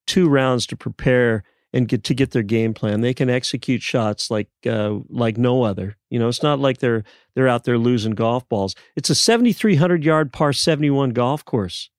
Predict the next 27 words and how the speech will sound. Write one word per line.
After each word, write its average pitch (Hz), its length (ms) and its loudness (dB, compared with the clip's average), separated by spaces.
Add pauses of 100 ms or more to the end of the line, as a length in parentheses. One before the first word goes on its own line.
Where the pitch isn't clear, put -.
Tim. 92 320 -6 (580)
Now, 143 400 0 (720)
the, 151 400 2 (420)
they 175 120 4
have 185 160 4
one 196 280 2
par 175 260 2
five, 123 640 -2 (180)
the 127 340 -4
hole 160 160 2
number 139 200 2
seventeen, 139 600 0
that's 113 140 -2
almost 127 300 0
six - 240 -2
hundred 117 240 0
yards. 110 400 0
It's, - 220 -6 (400)
it's 131 160 -2
a - 20 4
little 185 200 4
bit 165 180 4
uphill, 147 340 2
a - 20 4
little 139 220 2
bit 135 220 -2
downwind. 127 800 0